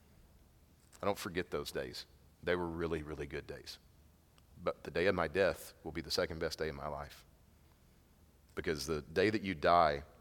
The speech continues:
it completes your union with Christ. You experience another thing that he experienced. When he said,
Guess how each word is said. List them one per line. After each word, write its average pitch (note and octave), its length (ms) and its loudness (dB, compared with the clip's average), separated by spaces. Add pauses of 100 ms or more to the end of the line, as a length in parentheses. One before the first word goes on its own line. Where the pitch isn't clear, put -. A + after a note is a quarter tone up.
(760)
it E2 140 -2
completes G#2 520 -4
your F2 220 -4
union E2 420 -4
with D2+ 140 -6
Christ. - 460 -2 (1400)
You F#2+ 120 2
experience F#2+ 840 0
another E2+ 340 0
thing E2+ 540 -4
that E2 160 0
he G2 200 -6
experienced. D#2+ 460 -4
When D#2+ 100 -6
he G#2 80 -2
said, G2+ 280 4